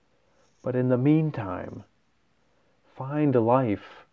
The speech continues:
where you are. So today, let's stay here. Let's not talk about the future impacts this pandemic is going to have on our lives.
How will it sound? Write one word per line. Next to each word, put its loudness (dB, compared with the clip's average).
where 2
you -2
are. -10
So -4
today, 4
let's 2
stay -2
here. -4
Let's -4
not 0
talk -2
about 0
the -2
future -2
impacts -6
this -8
pandemic -4
is -4
going -6
to -2
have -6
on -6
our -4
lives. -6